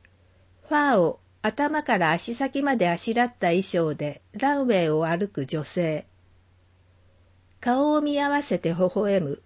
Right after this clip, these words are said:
二人の女性。たくさん並んだ色とりどりの毛糸です。一宮脱炭素ビジネスコンテストの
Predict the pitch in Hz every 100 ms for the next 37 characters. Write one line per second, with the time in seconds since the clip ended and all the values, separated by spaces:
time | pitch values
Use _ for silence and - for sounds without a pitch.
0 | _ - 269 277 294 233 143 156 143 170
1 | 160 160 _ _ _ _ _ _ _ _
2 | _ _ - _ - _ - 208 - -
3 | 294 285 277 269 262 254 254 226 - -
4 | 240 302 277 269 285 240 190 151 160 196
5 | 190 190 175 165 165 - - _ _ _
6 | _ _ _ _ _ _ _ _ _ _
7 | _ _ _ _ _ _ - 196 294 302
8 | 311 240 170 - - 262 285 254 247 208
9 | 190 175 160 185 254 262 254 - 269 254
10 | 233 185 - 180 156 156